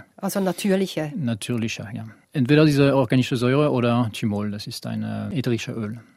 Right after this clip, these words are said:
Speaker 1: Ein ätherisches Öl, ja.
Speaker 2: Ätherisches Öl, ja.
Speaker 1: Gut, also da benutzt man diese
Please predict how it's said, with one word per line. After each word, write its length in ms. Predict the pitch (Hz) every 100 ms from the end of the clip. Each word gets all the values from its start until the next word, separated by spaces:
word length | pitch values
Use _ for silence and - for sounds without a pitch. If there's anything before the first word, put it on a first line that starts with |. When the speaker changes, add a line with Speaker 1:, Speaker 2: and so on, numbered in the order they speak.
| _ _
Speaker 1:
Ein 160 | 233
ätherisches 600 | 196 - 190 185 190 - -
Öl, 160 | 170
ja. 60 | 160
Speaker 2:
Ätherisches 420 | 123 117 - 120
Öl, 160 | - 69
ja. 100 | - - - - _ _ _ _ - - - _
Speaker 1:
Gut, 180 | - 220
also 180 | 208 214
da 160 | 196 196
benutzt 400 | 208 214 - 220
man 140 | 202
diese 520 | 214 202 208 196 190